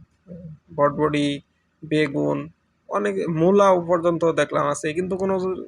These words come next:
কিছুতে অফার নাই আজকে, সবজিতে কোনো অফার নাই। শুধু একমাত্র টমেটোতে দেখলাম তিন রিয়াল পঁচানব্বই হালালা, এবং কি আরও অবাক হলাম আনারস থেকে, আহ,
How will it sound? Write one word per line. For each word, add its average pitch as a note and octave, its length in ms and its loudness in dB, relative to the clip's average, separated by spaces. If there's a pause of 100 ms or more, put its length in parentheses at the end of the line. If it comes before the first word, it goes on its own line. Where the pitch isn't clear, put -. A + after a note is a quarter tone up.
(380)
কিছুতে F#3+ 280 -2
অফার D#3+ 340 4
নাই D3+ 200 2
আজকে, C#3+ 280 -4 (1000)
সবজিতে F#3+ 480 0
কোনো F#3 240 -2
অফার D#3+ 220 -2
নাই। D#3+ 220 -2 (500)
শুধু D#3+ 300 -4 (360)
একমাত্র E3 400 -4 (580)
টমেটোতে E3+ 460 0
দেখলাম E3 340 0 (540)
তিন E3 180 -2
রিয়াল D3+ 180 0
পঁচানব্বই D#3 480 -6
হালালা, D3 320 0 (160)
এবং F3 220 -6
কি E3+ 80 -2
আরও E3+ 280 4
অবাক E3+ 240 0
হলাম E3 220 0 (360)
আনারস D3+ 500 0
থেকে, E3 220 -6 (880)
আহ, C#3+ 240 -4